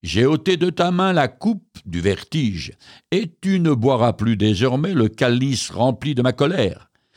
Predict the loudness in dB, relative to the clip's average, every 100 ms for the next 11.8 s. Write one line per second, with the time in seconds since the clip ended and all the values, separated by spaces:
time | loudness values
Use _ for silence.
0 | -20 -20 _ -2 0 2 0 -2 -6 _
1 | -2 2 2 4 2 0 0 0 2 2
2 | 2 0 0 0 -2 -2 -4 0 0 0
3 | -4 -2 -2 -2 0 0 -2 -10 -20 -8
4 | 0 0 2 0 0 0 2 2 4 2
5 | 2 -2 _ _ _ _ _ 0 2 0
6 | -2 -2 -2 0 0 2 0 -4 -2 0
7 | 0 0 0 2 2 2 0 -6 _ _
8 | _ _ _ -2 0 0 -2 -2 0 0
9 | -2 0 0 0 -2 -2 0 2 2 2
10 | 0 -2 -8 -20 _ -2 2 0 0 0
11 | 2 2 2 2 2 4 4 2